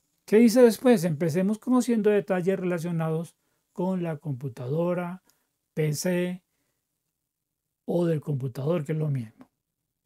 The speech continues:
Aquí ya comienzo a enseñarle a muchos terminología que al principio puede ser que nos confunda.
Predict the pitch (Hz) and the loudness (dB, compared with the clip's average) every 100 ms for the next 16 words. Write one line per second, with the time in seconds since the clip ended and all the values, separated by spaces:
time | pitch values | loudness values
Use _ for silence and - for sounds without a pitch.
0 | _ - 226 233 226 214 202 190 - 196 | _ -4 0 0 0 0 0 -2 -2 -4
1 | 170 170 156 147 160 185 190 151 196 202 | -4 -4 -2 -2 -2 0 0 0 -2 -4
2 | - _ _ _ _ _ _ _ _ _ | -6 _ _ _ _ _ _ _ _ _
3 | _ _ _ _ - 190 208 208 208 208 | _ _ _ _ 0 2 2 2 2 2
4 | 196 208 190 180 208 - _ _ _ _ | 2 2 2 2 -2 -10 _ _ _ _
5 | - 131 123 143 123 170 147 170 147 165 | -12 -10 -6 -8 -4 -6 -4 -6 -4 -4
6 | 156 143 156 151 151 _ _ _ _ _ | -2 -2 -2 -4 -8 _ _ _ _ _
7 | _ _ _ _ _ _ _ _ _ 190 | _ _ _ _ _ _ _ _ _ -6
8 | 156 139 156 123 247 190 117 | -4 -4 -6 2 4 4 0